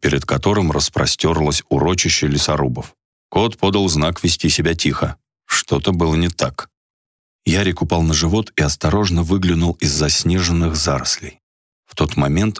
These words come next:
он пожалел, что вообще отправился сюда. По заметенной снегом и лесной дороге к обрамленному березовыми стражами заброшенному лагерю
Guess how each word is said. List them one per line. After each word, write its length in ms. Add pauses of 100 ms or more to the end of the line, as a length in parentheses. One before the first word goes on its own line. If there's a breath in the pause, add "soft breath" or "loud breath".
(120)
он 180
пожалел, 520
что 220
вообще 440
отправился 580
сюда. 420 (560)
По 80
заметенной 640
снегом 460
и 40
лесной 360
дороге 560 (300)
к 60
обрамленному 680
березовыми 600
стражами 640
заброшенному 720
лагерю 480